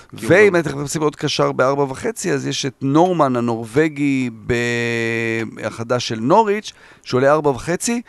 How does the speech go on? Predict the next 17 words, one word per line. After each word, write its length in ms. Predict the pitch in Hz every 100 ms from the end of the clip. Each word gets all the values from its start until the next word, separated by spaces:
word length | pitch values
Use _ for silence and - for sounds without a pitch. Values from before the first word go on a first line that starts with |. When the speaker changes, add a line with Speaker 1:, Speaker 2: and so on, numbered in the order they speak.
| - _ -
Speaker 2:
והוא 340 | 120 131 139 131
נראה 260 | 131 135
כמו 360 | 127 131 117 110
בנקר, 440 | 127 170 175 190 202 202 _ _ _ -
ואתה 480 | 113 120 123 - -
יודע, 140 | 185 -
כי 160 | 208 -
אם 80 | 170
אתה 140 | 160 156
מחפש 400 | 139 160 175 -
את 100 | 147
הקשר 380 | - - 160
המשלים 500 | 160 139 - 143 156
ש-, 140 | 147 147
שמשחק, 680 | 131 123 - 131 123 117 127
שמקבל 420 | 135 127 135 139
דקות, 440 | 131 - 180 165